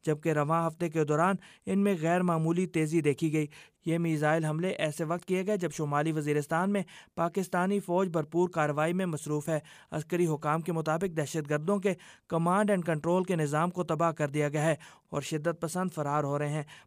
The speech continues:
پاکستان ڈرون حملوں کی مذمت کرتے ہوئے یہ کہتا آیا ہے کہ اس کی فورسز دہشت گردوں کے خلاف فیصلہ کن لڑائی میں مصروف ہیں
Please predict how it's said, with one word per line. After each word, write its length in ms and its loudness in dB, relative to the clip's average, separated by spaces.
پاکستان 540 0
ڈرون 280 2
حملوں 260 0
کی 120 -2
مذمت 500 0
کرتے 300 -2
ہوئے 180 2
یہ 140 0
کہتا 320 -2
آیا 180 2
ہے 100 2
کہ 120 -4
اس 120 -4
کی 100 -2
فورسز 520 0
دہشت 360 0
گردوں 260 0
کے 120 -2
خلاف 320 -2
فیصلہ 280 0
کن 240 0
لڑائی 320 2
میں 120 0
مصروف 420 -2
ہیں 120 0